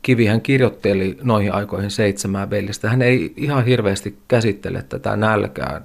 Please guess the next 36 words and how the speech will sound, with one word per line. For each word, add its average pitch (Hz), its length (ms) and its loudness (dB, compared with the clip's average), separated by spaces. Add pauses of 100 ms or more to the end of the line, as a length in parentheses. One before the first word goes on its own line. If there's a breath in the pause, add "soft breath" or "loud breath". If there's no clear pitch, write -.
näissä 107 480 -4 (400 soft breath)
jutuissaan, 104 760 -4
että - 260 -10
to-, - 180 -8 (140)
hän 110 180 -2
kyllä 107 320 -4 (440)
mainitsee 110 680 2 (240)
niinku 101 260 -6
hallat 101 440 2
ja 92 100 -6
tämmöiset. 101 380 -8
Siis - 300 -8 (460)
se - 140 0
on 113 80 2
tullut 135 220 4
sinne 113 280 0
Seitsemään 101 540 0
veljekseen 101 420 -2
mukaan 101 540 -4 (320)
niinku 110 180 -4
pienenä 104 480 0
mainintana, 101 580 -2
että - 160 -12
just - 160 -12
oli 98 260 -8 (240)
puutetta 98 520 -2
viljasta. 101 560 -4
Ja 76 160 -8 (400)
Kivi 139 280 4
itse 135 180 0
sanoi, 110 280 0
kun 101 120 -2
hän 104 100 -2
asui 101 240 -4
Si-, 95 160 -10 (140)
Siuntiossa 101 800 0